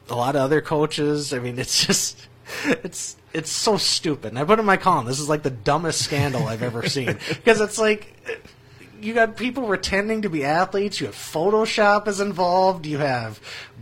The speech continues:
Speaker 1: bribery, you have Facebook stock thrown in there. It's just, it's so weird. And, uh, it's the story that keeps on giving, though, 'cause it just, it creates so many Friday funnies for it.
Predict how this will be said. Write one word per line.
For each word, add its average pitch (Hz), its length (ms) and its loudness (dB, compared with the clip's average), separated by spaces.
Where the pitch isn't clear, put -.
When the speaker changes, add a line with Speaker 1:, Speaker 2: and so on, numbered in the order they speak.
Speaker 1:
bribery, 185 720 6
you 156 100 -2
have 107 80 -6
Facebook 185 720 0
stock 180 480 4
thrown 185 320 0
in 180 180 -4
there. 180 300 0
It's 160 200 -4
just, 180 300 -4
it's 156 160 0
so 190 260 6
weird. 107 480 0
And, 113 320 -2
uh, 117 260 2
it's - 220 0
the 220 60 0
story 285 300 4
that 185 100 2
keeps 190 260 -2
on 135 140 0
giving, 123 340 -2
though, 85 180 -8
'cause 135 200 -4
it 127 80 -6
just, 151 240 -2
it 160 100 -6
creates 156 300 -2
so 160 160 2
many 151 160 -4
Friday 117 340 -4
funnies 87 460 -8
for 73 260 -8
it. 78 160 -12